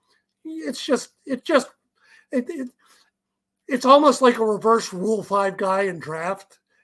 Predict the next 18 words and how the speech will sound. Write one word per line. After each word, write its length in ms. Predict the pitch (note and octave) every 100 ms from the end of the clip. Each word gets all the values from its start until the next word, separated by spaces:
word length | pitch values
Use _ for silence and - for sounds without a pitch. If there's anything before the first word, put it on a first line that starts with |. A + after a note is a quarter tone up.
| _
It, 160 | F#3+ F3+ -
that 160 | A#3 A3
it's, 300 | F#3 - -
you 300 | G#3+ G#3+ A#3
look 200 | C4 C4+
at 100 | B3+ -
most 320 | A3+ C4 B3+
of 100 | B3
these 220 | A#3+ G#3
guys, 360 | - G3+ G3 F#3+
they 120 | F#3+
spend 300 | - B3 A#3+
a 40 | A3+
year 220 | A3 A3
in 60 | G#3
the 60 |
major 340 | G3+ G3 F#3+ F#3+
leagues 380 | F#3 F3+ -